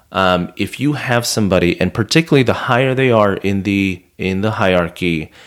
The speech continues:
and the, the greater the importance that this change happens, you need to get that person out of that seat very quickly.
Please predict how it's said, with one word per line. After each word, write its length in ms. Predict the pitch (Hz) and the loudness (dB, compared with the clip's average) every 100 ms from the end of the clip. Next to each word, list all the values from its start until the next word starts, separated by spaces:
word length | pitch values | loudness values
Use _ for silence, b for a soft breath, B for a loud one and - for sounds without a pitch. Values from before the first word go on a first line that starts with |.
| B B B - | B B B -4
and 280 | 101 104 98 | 0 0 0
the, 360 | 107 104 107 - _ _ _ _ _ _ - | 0 0 -2 -8 _ _ _ _ _ _ -6
the 100 | 151 | -6
greater 580 | 113 110 101 123 139 147 | -4 -4 2 4 4 4
the 160 | 139 | 4
importance 580 | 127 117 110 87 87 87 | 2 0 0 2 2 0
that 180 | 95 87 | -2 -2
this 200 | 95 - | -4 -4
change 380 | - 101 92 82 | -2 0 0 -2
happens, 640 | 101 82 82 76 73 - b b b b | -4 -4 -4 -6 -6 -10 b b b b
you 100 | 92 | -4
need 160 | 95 110 | 0 2
to 100 | 117 | 2
get 200 | 110 - | 0 2
that 220 | 101 95 | 0 2
person 400 | 92 87 - 90 | 0 0 0 -2
out 160 | - 87 | -2 -2
of 100 | 85 | 0
that 200 | 85 85 | 0 -2
seat 460 | - 82 80 - - _ _ | -4 -2 -4 -6 -16 _ _
very 260 | 85 82 85 | -2 0 -2
quickly. 580 | - 80 - 71 110 | -6 -8 -8 -10 -10